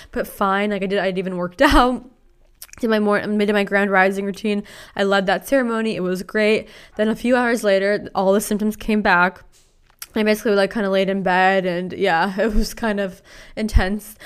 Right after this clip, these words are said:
that day. Sunday, similarly, I woke up and I still, I felt, like, not fully energized, but, like, but, you know, energized enough. Again, did my grand rising routine. I even led,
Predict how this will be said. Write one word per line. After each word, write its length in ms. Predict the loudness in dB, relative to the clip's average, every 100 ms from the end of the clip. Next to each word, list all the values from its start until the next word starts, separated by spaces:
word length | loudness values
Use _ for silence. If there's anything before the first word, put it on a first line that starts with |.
| -20 -4
that 260 | 0 0 2
day. 300 | 0 0 -2
Sunday, 600 | -4 0 0 0 0 -2
similarly, 680 | -4 -8 -4 0 0 0 0
I 80 | 0
woke 220 | 0 0
up 100 | -2
and 80 | -4
I 40 |
still, 240 | -6 -2 -2
I 100 | -2 -4
felt, 360 | -2 -2 -4 _ _ _ _ _ -6
like, 380 | -4 -4 -10 -4
not 400 | 0 0 -2 -4
fully 280 | -2 2
energized, 640 | 2 0 -2 -2 -2 -4 -6
but, 120 | -12
like, 360 | -6 -4 -4 -8 -20 -20 _
but, 180 | -2 0
you 60 | 0
know, 80 |
energized 360 | 0 0 0 -2
enough. 260 | -2 -2 0
Again, 220 | -2 -2
did 140 | -2
my 100 | -4
grand 400 | -4 -4 -2 0
rising 280 | 0 0 -2
routine. 220 | -4 -4
I 120 | -2
even 220 | -2 -2 -2
led, 360 | 0 0 -4